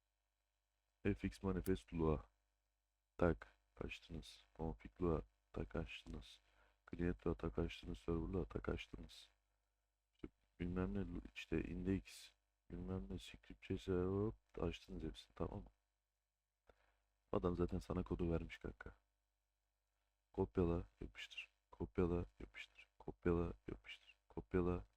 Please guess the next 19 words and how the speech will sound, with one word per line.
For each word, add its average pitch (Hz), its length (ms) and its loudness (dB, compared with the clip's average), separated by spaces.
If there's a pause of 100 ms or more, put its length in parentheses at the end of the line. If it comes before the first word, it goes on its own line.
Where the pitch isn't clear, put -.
yapıştır, - 420 -8 (400)
kopyala, 92 480 2 (100)
yapıştır, - 480 -6
kopyala, - 440 -2
yapıştır, - 320 -6
kopyala, 90 360 0
yapıştır. - 440 -4 (500)
Ben 98 100 4
şimdi 101 280 -2 (120)
test - 300 0
için - 220 -6
açmayacağım. 90 500 0 (1120)
E, - 60 -10
çalışacağından 95 600 2
eminim 98 340 -2
çünkü - 300 -6
ben 82 100 2
testini - 400 -10
sağladım. 80 360 0